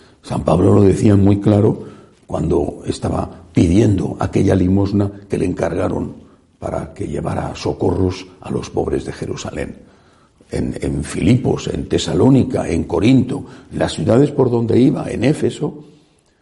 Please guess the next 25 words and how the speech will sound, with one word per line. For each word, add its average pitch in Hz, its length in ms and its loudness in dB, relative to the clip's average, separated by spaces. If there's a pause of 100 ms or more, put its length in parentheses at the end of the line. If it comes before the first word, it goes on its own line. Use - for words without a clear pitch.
(120)
pedía 107 260 0
dinero 147 380 2
para - 200 -6
los - 180 -8
pobres, - 420 -6 (220)
pero - 180 -10
no 110 100 2
decía, 113 400 0
"Despojaros 104 720 -2
de 101 100 2
todo". - 520 -2 (520)
Decía, - 480 -8
"Dad - 260 -8
de 85 120 -8
lo - 140 -8
que - 100 -10
sobra, - 400 -12 (720)
pero - 240 -12
dad - 240 -8
de - 120 -12
lo - 100 -10
que - 100 -10
sobra - 340 -8
con - 140 -8
generosidad". - 640 -14